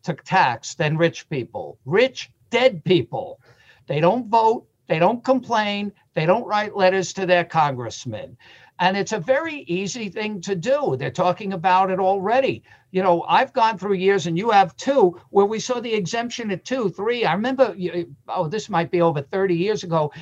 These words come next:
It went way up to six hundred thousand, and still lots of people were subject to estate tax. Their house was worth more than that. And the rates for estate tax have been as high as fifty-five, sixty, even higher percent. So we could see that come way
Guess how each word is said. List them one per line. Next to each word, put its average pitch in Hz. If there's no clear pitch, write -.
It 202
went 196
way 247
up 233
to 208
six 214
hundred 208
thousand, 208
and 151
still 277
lots 185
of 185
people 185
were 175
subject 170
to 196
estate 233
tax. 156
Their 175
house 285
was 185
worth 143
more 143
than 127
that. 113
And 220
the -
rates 277
for 214
estate 190
tax 147
have 135
been 170
as 147
high 156
as 147
fifty-five, 165
sixty, 180
even 165
higher 185
percent. 180
So 214
we 269
could 262
see 233
that 208
come 202
way 214